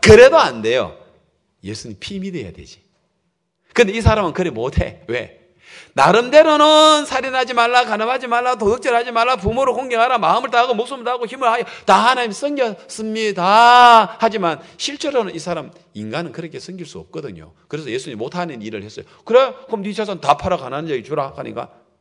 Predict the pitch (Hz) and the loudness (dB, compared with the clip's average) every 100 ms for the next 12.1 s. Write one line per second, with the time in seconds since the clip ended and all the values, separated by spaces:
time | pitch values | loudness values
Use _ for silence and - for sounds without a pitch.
0 | _ _ _ _ _ _ _ _ 101 92 | _ _ _ _ _ _ _ _ -16 -12
1 | 95 113 147 120 90 82 73 _ _ _ | -12 -8 -8 -8 -10 -14 -18 _ _ _
2 | 85 87 82 76 71 - 87 85 107 104 | -12 -10 -10 -16 -20 -16 -8 -8 -8 -14
3 | - 92 87 87 80 107 156 - _ _ | -14 -18 -16 -16 -10 -8 -10 -16 _ _
4 | _ 101 - 110 104 143 185 _ _ _ | _ -16 -14 -12 -10 -10 -14 _ _ _
5 | 92 90 87 80 78 82 78 107 131 _ | -18 -16 -16 -16 -16 -18 -14 -14 -14 _
6 | _ _ 98 80 80 - 78 80 - - | _ _ -16 -16 -18 -20 -20 -20 -20 -16
7 | 151 151 _ _ 90 82 90 78 101 160 | -16 -16 _ _ -18 -18 -18 -18 -16 -16
8 | 170 _ _ _ _ _ - _ _ _ | -18 _ _ _ _ _ -20 _ _ _
9 | _ _ _ _ _ _ _ _ _ _ | _ _ _ _ _ _ _ _ _ _
10 | _ _ _ _ _ _ _ 190 190 127 | _ _ _ _ _ _ _ 2 4 0
11 | 101 87 98 - - 101 98 87 139 185 | -6 -10 -12 -16 -16 -12 -6 -4 -6 -8